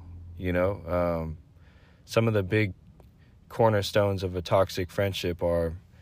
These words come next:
you know, are they always bringing drama into your life? You know, it, it, is there just always something going on? That's a big one.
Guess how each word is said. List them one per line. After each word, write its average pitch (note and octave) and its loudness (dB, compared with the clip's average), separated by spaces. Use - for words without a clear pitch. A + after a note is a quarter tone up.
you F2+ -4
know, F#2 4
are F#2+ 6
they A2 4
always B2 6
bringing A#2 2
drama G#2+ 4
into F#2 -2
your E2 -4
life? - -12
You G2 -2
know, F#2+ 4
it, F#2+ 2
it, G#2+ 0
is G#2+ -2
there A2 2
just G2+ -2
always A#2 6
something G#2+ 2
going G2 0
on? E2 -2
That's A2 4
a G#2 0
big F2+ -2
one. D#2 -10